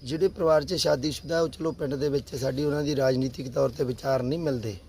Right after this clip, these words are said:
ਤੇ ਉਸ ਦੇ ਨਾਲ ਨਾਲ ਜੋ ਪਿੰਡ ਵਾਲੇ ਜਿਹੜੇ ਹੈਗੇ ਆ, ਐਫ ਆਈ ਆਰ 'ਚ ਵੀ ਜਿਹੜੇ, ਅ, ਨੌ ਨਾਮ ਅਕਬਰ ਸਲੀਮ ਤੋਂ ਬਿਨਾਂ ਮੈਂਸ਼ਨ ਕਰਵਾਇਆ ਸੀ।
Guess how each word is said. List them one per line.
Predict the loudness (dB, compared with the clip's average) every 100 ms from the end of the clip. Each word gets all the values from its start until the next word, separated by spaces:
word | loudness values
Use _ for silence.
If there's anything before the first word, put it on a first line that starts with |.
| -20 -20 -20 -20 -20 -20 -20 -20 -6
ਤੇ | -2 2 2 2 0 -4 -10 -20 -20 -20 -20 -20 -20 -20 -20 -20 -20 -20 -20 -20 -20 -20 -4
ਉਸ | -2 -2
ਦੇ | -2 -2
ਨਾਲ | 2 6 6
ਨਾਲ | 4 2 2
ਜੋ | 0
ਪਿੰਡ | -2 -4 2
ਵਾਲੇ | 2 2
ਜਿਹੜੇ | 2 0
ਹੈਗੇ | 0 0 0
ਆ, | -2 -8 -20 -20 -16 -6
ਐਫ | -4 -2
ਆਈ | 0 2
ਆਰ | 2
'ਚ | 0
ਵੀ | -6
ਜਿਹੜੇ, | -2 -2 0 0
ਅ, | 0 -2
ਨੌ | 0 2 2
ਨਾਮ | 2 2 0 -6 -8
ਅਕਬਰ | -6 -4
ਸਲੀਮ | -4 -2 -2 -2
ਤੋਂ | -2
ਬਿਨਾਂ | 0 0
ਮੈਂਸ਼ਨ | -2 -2 -4 -4
ਕਰਵਾਇਆ | -2 0 2 0
ਸੀ। | -2 -8